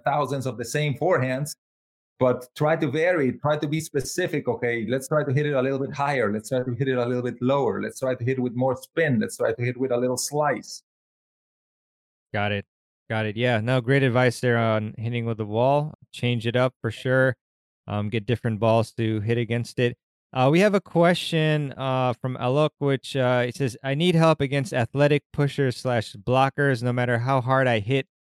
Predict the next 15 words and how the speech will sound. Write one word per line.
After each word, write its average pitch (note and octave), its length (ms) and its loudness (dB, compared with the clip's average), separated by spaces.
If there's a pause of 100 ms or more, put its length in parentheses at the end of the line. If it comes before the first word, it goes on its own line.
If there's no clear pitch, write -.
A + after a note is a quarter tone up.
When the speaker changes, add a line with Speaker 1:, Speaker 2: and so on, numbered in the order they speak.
(160)
Speaker 2:
and A#2 160 -6
take B2+ 260 -4
them B2 200 -2
out B2 180 0
of A2 80 -2
the A2+ 80 -4
court, E3 460 2 (160)
the B2 80 -6
ball C3 240 2
keeps - 260 -4
coming C3 320 -4
back B2 240 0
with A2+ 120 -6
no A2+ 160 -2
power. B2 640 0